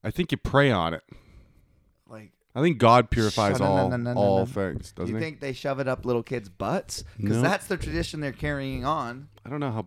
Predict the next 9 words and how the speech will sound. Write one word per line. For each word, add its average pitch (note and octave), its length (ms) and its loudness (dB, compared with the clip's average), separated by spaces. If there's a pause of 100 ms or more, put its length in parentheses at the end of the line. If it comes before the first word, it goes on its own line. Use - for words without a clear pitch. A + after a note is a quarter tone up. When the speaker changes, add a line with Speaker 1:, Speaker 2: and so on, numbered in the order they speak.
Speaker 1:
pure C3 560 -4
that F#2+ 160 -2
would E2 140 -6
be E2 180 -4
after. D#2 460 -6 (1200)
Speaker 2:
Kids D3 240 -6
are C#3+ 60 -8
pure, F3+ 280 -4
dude. D#3 240 -4